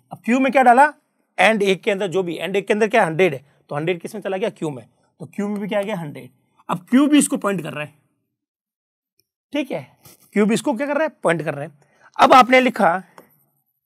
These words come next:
printf, printf परसेंट D,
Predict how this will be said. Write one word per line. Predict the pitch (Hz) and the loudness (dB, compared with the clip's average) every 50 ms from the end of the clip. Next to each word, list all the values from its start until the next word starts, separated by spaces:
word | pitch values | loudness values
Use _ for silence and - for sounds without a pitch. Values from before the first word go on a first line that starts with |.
| _ _ - | _ _ -4
printf, | 202 208 240 254 240 240 208 185 185 190 - - - - _ _ _ _ _ _ _ _ _ _ _ _ _ _ _ - | -2 -2 0 0 -2 -4 -4 -4 -4 -6 -10 -18 -20 -20 _ _ _ _ _ _ _ _ _ _ _ _ _ _ _ -8
printf | 190 214 240 214 - 180 170 170 190 180 - _ - - _ _ _ _ _ _ _ _ _ | -6 -4 -4 -4 -6 -8 -10 -12 -14 -18 -20 _ -20 -20 _ _ _ _ _ _ _ _ _
परसेंट | - 185 160 - 226 220 214 208 175 | -12 -12 -10 -8 -6 -6 -6 -6 -6
D, | 160 147 | -8 -10